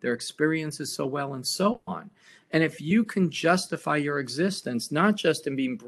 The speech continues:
you won't even be, you'll not only be brought into the conversations sooner, you'll be able to lead the conversations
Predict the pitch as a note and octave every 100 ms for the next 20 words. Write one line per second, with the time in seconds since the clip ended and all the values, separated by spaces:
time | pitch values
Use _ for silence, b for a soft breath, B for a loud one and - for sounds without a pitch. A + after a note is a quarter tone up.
0 | - _ E3+ E3 D#3 C#3+ F3 F#3+ D#3+ D3
1 | C#3 C3+ B2+ - - B B B - E3
2 | D#3+ F3+ F#3+ F3+ D3 C#3 B2 C#3 D3+ D3+
3 | C#3 C3+ B2+ - D3 C#3 B2 - D#3+ D#3
4 | D3 B2+ A2+ - _ - - G#3+ C#4+ G#3
5 | F#2+ F#2+ b b b _ G#3+ B3 A#3 F3
6 | D#3 D#3+ D#3+ C3+ B2+ F3+ G#3 C#3 B2+ -
7 | B2+ A#2 A#2 B2 A2+ G#2+ A2+ A2